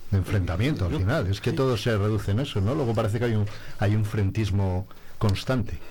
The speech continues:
Speaker 2: Mm, yo es que creo que, que la idea, eh, lo decía, mm, por unir la, la última reflexión de Fermín en la que coincido, es decir, es que la política, la política es eso. Es decir, una vez que el ciudadano,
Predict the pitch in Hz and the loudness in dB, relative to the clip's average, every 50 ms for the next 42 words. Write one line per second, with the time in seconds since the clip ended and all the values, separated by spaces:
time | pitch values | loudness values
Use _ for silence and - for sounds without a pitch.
0 | - - - - 156 135 123 113 110 107 104 104 101 131 156 151 202 170 165 - | -10 -10 -8 -6 -4 -2 -2 -2 -2 -2 -2 0 0 0 0 0 0 -2 0 0
1 | 160 156 - 127 113 101 92 - - 101 98 98 87 92 90 92 95 98 135 156 | -2 0 0 0 0 0 -2 -2 -2 -2 0 0 0 0 0 0 0 2 2 2
2 | 156 139 - - - 110 98 90 92 92 87 85 87 87 87 87 82 82 80 82 | 0 0 -2 -4 -4 -2 -2 -2 -2 -2 -2 -2 -2 -2 -2 -2 -2 -4 -4 -2
3 | 87 87 82 - - 123 123 131 123 104 95 87 82 80 82 85 - - - - | -2 -4 -4 -2 0 0 0 0 0 -2 -2 -4 -4 -4 -6 -6 -8 -8 -8 -10
4 | - - - - - - - 98 87 90 95 110 123 127 120 107 95 90 90 87 | -10 -8 -8 -6 -6 -2 -2 0 0 2 0 0 0 0 0 -2 -2 -2 -2 -2
5 | 98 117 104 104 117 107 104 104 101 95 92 90 - - - 85 85 87 - 95 | -2 -2 -2 -2 -2 0 0 0 0 0 -2 -4 -6 -6 -6 -4 -4 -4 -4 -4
6 | 80 - 110 113 110 95 101 95 87 107 117 110 98 90 87 80 82 78 - 82 | -4 -2 0 0 0 0 0 -2 -2 0 0 0 0 -2 -2 -4 -6 -6 -6 -8
7 | 82 80 - 104 107 107 90 87 92 - - - 107 95 - - - - - - | -8 -6 -4 -2 -2 0 0 0 -2 -4 -2 -2 -2 -4 -4 -6 -12 -14 -14 -12
8 | - - - - - - - 147 123 107 101 - 95 107 127 - - 143 - 147 | -12 -14 -14 -12 -10 -4 -2 0 0 0 0 0 0 0 0 -2 -2 -2 -2 -2
9 | 139 - - 113 98 - 85 87 110 117 - - - - - 117 - - - - | -4 -2 -4 -4 -4 -2 -2 -4 -4 -4 -4 -4 -4 -2 -2 -4 -6 -6 -8 -12
10 | - - - - - - - - - - - - 107 117 139 160 160 151 - - | -12 -14 -14 -14 -14 -16 -16 -14 -14 -12 -6 -2 0 0 2 2 0 0 0 -2
11 | 127 95 - - 92 92 101 110 107 95 85 | -2 -2 0 0 0 2 2 2 2 0 -2